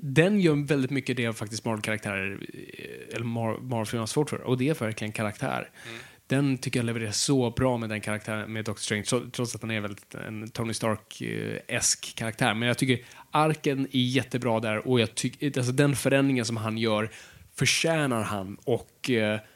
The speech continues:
Speaker 1: hur vi kommer från den här snubben till, till att han blir den här Doctor Strange. För jag satt och tänkte på det efter jag såg Thor. För han dyker ju upp där.
Speaker 2: Mhm.
Speaker 1: Jag tänkte så här, men, ja, det här känns ju som Doctor Strange,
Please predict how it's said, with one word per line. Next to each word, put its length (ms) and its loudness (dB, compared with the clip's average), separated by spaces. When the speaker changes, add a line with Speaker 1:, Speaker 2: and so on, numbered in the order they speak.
Speaker 1:
hur 400 6
vi 100 2
kommer 420 0
från 280 0
den 100 -4
här 200 0
snubben 300 -2
till, 220 0
till 200 -4
att 80 -8
han 160 -4
blir 220 4
den 120 0
här 80 -2
Doctor 260 -6
Strange. 360 2
För 140 -8
jag 100 2
satt 160 2
och 60 -14
tänkte 300 2
på 100 -2
det 260 2
efter 240 2
jag 80 0
såg 300 -4
Thor. 360 0
För 80 -4
han 120 -2
dyker 240 0
ju 60 6
upp 140 -8
där. 140 -4
Speaker 2:
Mhm. 160 -8
Speaker 1:
Jag 180 -16
tänkte 160 -10
så 60 -2
här, 60 -4
men, 260 -2
ja, 300 2
det 60 2
här 160 4
känns 220 0
ju 40 -2
som 160 -4
Doctor 280 -2
Strange, 300 2